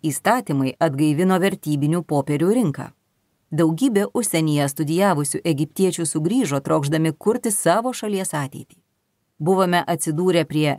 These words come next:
meninio ir kultūrinio renesanso ribos, nors mums vis dar trūko bazinių šiuolaikinių patogumų, tokių kaip knygynai. Anksti ir dažnai spręsdama problemas, Hind padėjo mums plaukti ant šios bangos.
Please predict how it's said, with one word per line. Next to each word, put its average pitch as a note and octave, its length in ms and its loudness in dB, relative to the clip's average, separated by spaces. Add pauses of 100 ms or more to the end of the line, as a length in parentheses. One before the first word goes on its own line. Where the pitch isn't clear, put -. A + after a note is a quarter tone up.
meninio E3 680 2
ir D#3 180 2
kultūrinio G#3 760 0 (200)
renesanso G3 680 2
ribos, F#3 420 -4 (480)
nors F3 300 2
mums G3+ 320 2
vis A3 240 0
dar A#3+ 160 0
trūko E3+ 400 -4
bazinių D#3+ 580 0 (180)
šiuolaikinių E3 760 0
patogumų, C3+ 600 -4 (460)
tokių C#3+ 280 -4
kaip C#3 260 -6
knygynai. D#3+ 500 -6 (1120)
Anksti F#3+ 560 -2
ir F#3+ 160 2
dažnai F3 520 0
spręsdama D3+ 600 0
problemas, C#3+ 600 -2 (440)
Hind C4 300 2
padėjo F#3+ 380 2
mums F3 260 -2
plaukti F#3+ 440 0
ant C#3+ 120 -2
šios D3 220 -4
bangos. D#3 540 -6